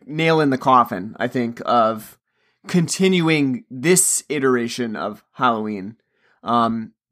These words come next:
at this point, I feel like they really had nowhere to go. They didn't know what they were doing at, at this point,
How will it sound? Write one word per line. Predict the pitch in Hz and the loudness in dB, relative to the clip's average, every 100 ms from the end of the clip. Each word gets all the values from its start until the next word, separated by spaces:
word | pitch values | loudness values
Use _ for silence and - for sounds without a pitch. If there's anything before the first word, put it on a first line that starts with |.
| _ _ _ _ _ _ - | _ _ _ _ _ _ -18
at | - 139 | -2 0
this | 165 190 | 0 -2
point, | - 214 214 214 _ | 2 2 2 -2 _
I | - | -2
feel | 143 165 | -2 0
like | 151 147 143 | 2 2 2
they | 123 139 | 0 2
really | 135 143 | 4 2
had | 151 147 127 | 2 -2 -2
nowhere | 131 135 135 139 139 - _ _ _ _ _ _ | -2 0 0 0 -2 -8 _ _ _ _ _ _
to | - | -6
go. | 131 127 110 139 | 2 4 2 -2
They | 147 143 | 0 0
didn't | 156 151 | 2 0
know | 147 | 0
what | 139 143 143 | 2 2 2
they | 151 | 2
were | 135 | 0
doing | 131 127 120 | 0 -2 -2
at, | 117 117 _ | -4 -6 _
at | 123 95 | -6 -6
this | 131 | -10
point, | - 123 120 120 | -8 -6 -6 -8